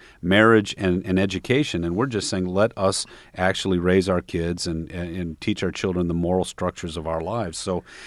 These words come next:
you know, it's something we do on your behalf each and every day in Washington, D C. We've got a lot of good resources for you. So if you want to see that, go to L C R L freedom dot O R G. That's L C R L freedom dot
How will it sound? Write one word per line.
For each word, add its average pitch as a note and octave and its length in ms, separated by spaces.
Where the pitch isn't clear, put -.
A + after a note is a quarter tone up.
you B2 80
know, G#2 240
it's A#2 240
something C#3 400
we A#2 120
do A#2 400
on F#2+ 180
your G#2+ 160
behalf G#2+ 580
each G2 360
and G#2 160
every F#2+ 280
day G2+ 220
in G2 140
Washington, F#2 560
D F2 160
C. - 180
We've A#2 80
got F#2+ 140
a - 20
lot G2+ 160
of G2+ 60
good G#2 120
resources G#2 600
for A2 200
you. A2 120
So - 160
if D#2 80
you E2+ 80
want E2+ 160
to - 40
see A2 200
that, A#2 320
go F2+ 100
to - 140
L F#2+ 240
C G2 460
R F#2 280
L F2 200
freedom A2 580
dot F#2 280
O F#2 180
R F2 160
G. G#2+ 280
That's D#2+ 360
L G2+ 240
C G#2 400
R F2+ 320
L A2 400
freedom F#2+ 460
dot E2+ 360